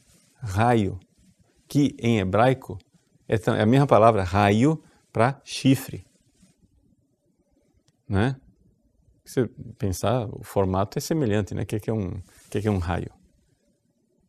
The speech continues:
É um, um chifre elétrico, né? Então,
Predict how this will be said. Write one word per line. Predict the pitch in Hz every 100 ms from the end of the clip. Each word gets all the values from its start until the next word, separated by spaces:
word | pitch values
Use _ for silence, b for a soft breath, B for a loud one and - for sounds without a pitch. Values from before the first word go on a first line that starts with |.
| _ _ _ -
É | - 101
um, | 123 139
um | 117
chifre | - - 120 -
elétrico, | 131 101 120 - - 90
né? | 123 _ _ _ - - - - _ _ _ _ _ _ _ _ _ _ _ _ -
Então, | 101 110